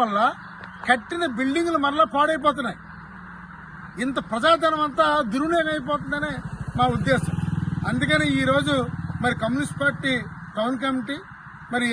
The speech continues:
ఏఐటీసీ రాజమండ్రి జట్టు లేబర్ యూనియన్ సంయుక్తంగా ఈరోజు ఈ హౌసెస్ పరిశీలించాం.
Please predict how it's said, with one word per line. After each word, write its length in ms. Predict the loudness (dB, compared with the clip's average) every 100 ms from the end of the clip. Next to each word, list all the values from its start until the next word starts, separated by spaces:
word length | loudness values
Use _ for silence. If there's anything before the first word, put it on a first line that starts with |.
| 4
ఏఐటీసీ 500 | 4 2 0 -2 2 4
రాజమండ్రి 400 | 4 4 -2 -2
జట్టు 240 | -2 -4 -2
లేబర్ 240 | 0 0 -4
యూనియన్ 240 | -4 -6 -8 -14 -14 -6
సంయుక్తంగా 600 | -2 2 0 0 -2 2 4 4
ఈరోజు 300 | 2 0 0 -4 -6 -12 -12 -4
ఈ 60 | -2
హౌసెస్ 300 | -2 -4 -4
పరిశీలించాం. 540 | -2 -2 -2 -2 -4